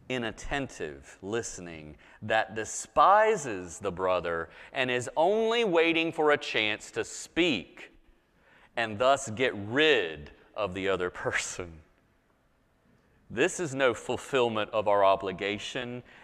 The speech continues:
and it is certain that here too our attitude toward our brother only reflects our relationship to God."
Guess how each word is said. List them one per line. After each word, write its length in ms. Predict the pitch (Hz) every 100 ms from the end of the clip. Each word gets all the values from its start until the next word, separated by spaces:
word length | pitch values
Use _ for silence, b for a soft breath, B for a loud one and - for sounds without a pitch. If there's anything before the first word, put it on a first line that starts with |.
| B
and 160 | 131
it 100 | 123
is 180 | 113 107
certain 680 | - - 165 180 165 165 160 B B
that 300 | 104 110 -
here 280 | - 160 160
too 600 | 143 - 127 101 87 85 B B
our 320 | 104 107 107
attitude 600 | - 117 135 127 139 127
toward 360 | 120 123 117 117
our 280 | - 107 107
brother 640 | 98 101 104 98 87 82 - b b
only 380 | 107 110 107 110
reflects 920 | 98 101 - 101 90 - - - - _ _ _
our 240 | 95 104 95
relationship 1000 | 95 90 95 - 92 87 - 85 76 - _ _ _ _ _ _ -
to 100 | 87
God." 300 | 82 69